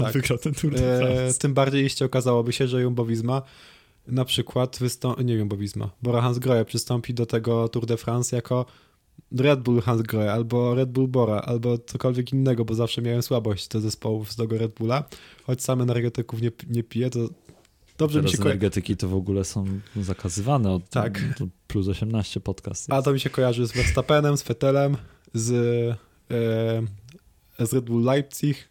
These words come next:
Speaker 2: Z Adamem Małyszem.
Speaker 1: Znaczy R B Leipzig, czyli Rasenballsport Leipzig, czyli niemieckim zespołem, który też lubię.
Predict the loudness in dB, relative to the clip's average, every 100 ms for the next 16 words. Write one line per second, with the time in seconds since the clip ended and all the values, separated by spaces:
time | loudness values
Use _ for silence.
0 | -4 2 2 2 2 0 0 0 2 2
1 | 2 2 2 2 2 -2 -6 -10 -6 -2
2 | 0 0 0 -2 -4 -4 -2 -4 -6 -8
3 | -6 -6 -6 -4 -4 -4 -4 -4 -8 -20
4 | -20 -16 -6 -4 0 0 -2 -2 -2 -2
5 | -2 0 -2 -4 -8 -6 -6 -4 -2 -2